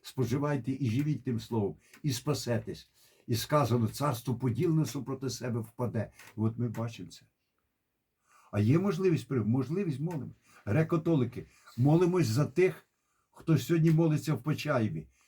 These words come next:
Ті, хто в Почаєві, молимось за греко-католиків. Протестани, молимось за християн традиційних деномінацій, за католиків, греко-католиків, православних, а ми за них молимось. Ну, не просто молитись, а з любов'ю. І вихід є.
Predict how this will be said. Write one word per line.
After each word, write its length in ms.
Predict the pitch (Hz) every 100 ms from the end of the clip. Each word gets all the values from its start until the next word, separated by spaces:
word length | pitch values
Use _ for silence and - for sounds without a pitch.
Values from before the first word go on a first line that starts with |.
| _
Ті, 160 | - 156
хто 180 | 165
в 40 | 160
Почаєві, 480 | 156 - 165 165 165
молимось 380 | 160 165 165
за 180 | 139 139
греко-католиків. 800 | 156 156 156 - 147 98 80 87 - _ _ _
Протестани, 680 | 135 - 139 - 175 143 131
молимось 460 | 151 170 170 170
за 260 | 117 160 127 - _ _ _
християн 480 | - 143 113 170 170
традиційних 800 | 160 156 151 - 175 180 165 - - _ _
деномінацій, 840 | 92 135 143 143 139 127 110 101 80 - _
за 140 | - 131
католиків, 720 | 160 160 175 156 131 147 113 - -
греко-католиків, 800 | - 165 165 175 165 151 143
православних, 720 | 110 143 170 160 165 160 156 - - -
а 120 | - 123
ми 120 | 139
за 160 | 113
них 240 | 139 160 131
молимось. 420 | 139 113 101 - - _ _
Ну, 100 | 123
не 100 | 120
просто 520 | 110 160 165 - 156
молитись, 580 | 143 131 110 - 87 - _ _
а 120 | 117
з 100 | 98
любов'ю. 480 | 120 110 123 101 71 - _ _ _ _ _ _ _ _ -
І 100 | 135
вихід 380 | 190 - 214 190
є. 340 | 208 196 123